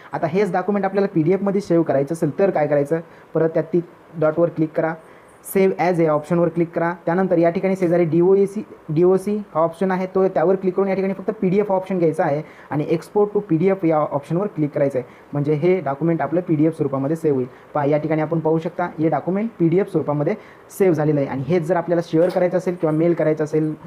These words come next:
WhatsApp-ला पाठवायचं असेल, तर या ठिकाणी खाली तीन ऑप्शन आहेत. यापैकी शेअर या ऑप्शनवर क्लिक करून आपण याला WhatsApp, मेल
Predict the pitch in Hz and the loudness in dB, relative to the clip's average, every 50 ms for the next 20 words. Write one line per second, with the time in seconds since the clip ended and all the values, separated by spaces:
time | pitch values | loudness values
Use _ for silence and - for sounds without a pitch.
0 | 160 - 147 135 135 - 185 185 185 175 175 160 151 160 160 160 170 170 - 170 | -8 -4 -4 -4 -2 -2 -2 -2 -2 -2 -2 -2 0 0 0 0 -2 -2 -2 -2
1 | 135 151 147 165 165 160 180 185 180 185 180 - - - - - - 175 175 170 | -2 0 0 0 0 0 0 -2 -2 -2 -4 -6 -12 -18 -12 -6 -2 -2 0 0
2 | 190 202 196 196 190 190 - 202 196 196 196 196 - - - - - - - 165 | 2 0 2 2 0 0 0 -2 0 0 -2 -2 -6 -14 -20 -20 -10 -2 -2 0
3 | 170 170 185 170 196 190 185 - 185 185 208 208 185 180 170 170 165 - 180 180 | 0 0 0 0 0 -2 0 2 2 2 4 4 4 4 4 2 2 0 0 0
4 | 175 170 170 175 160 160 - 190 180 160 156 165 165 160 156 147 131 131 139 139 | 0 0 0 0 -2 0 0 0 0 0 -2 0 0 0 0 0 0 -2 -2 0
5 | - 175 170 165 170 - - - - - 156 165 175 175 180 180 175 | 0 2 2 2 0 -6 -18 -14 -6 -2 0 2 4 4 4 2 0